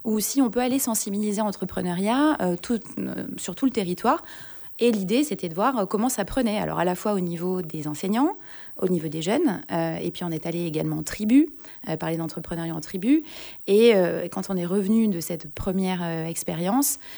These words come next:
eh bien, il y a eu, euh, déjà pas mal de choses qui ont été mises en place parce qu'on a, on a reçu un accueil très favorable, euh, de la part de tous les publics. Et donc, ben, l'idée, c'est de, de continuer cette sensibilisation.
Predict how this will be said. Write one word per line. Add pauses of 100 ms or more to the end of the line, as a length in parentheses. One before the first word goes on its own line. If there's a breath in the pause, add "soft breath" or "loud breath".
(260 loud breath)
eh
bien,
il
y
a
eu,
euh,
déjà (160)
pas
mal
de
choses
qui
ont
été
mises
en
place
parce
qu'on
a, (200)
on
a
reçu
un
accueil
très
favorable, (460 loud breath)
euh,
de
la
part
de
tous
les
publics. (560 loud breath)
Et
donc,
ben,
l'idée,
c'est
de,
de
continuer
cette
sensibilisation.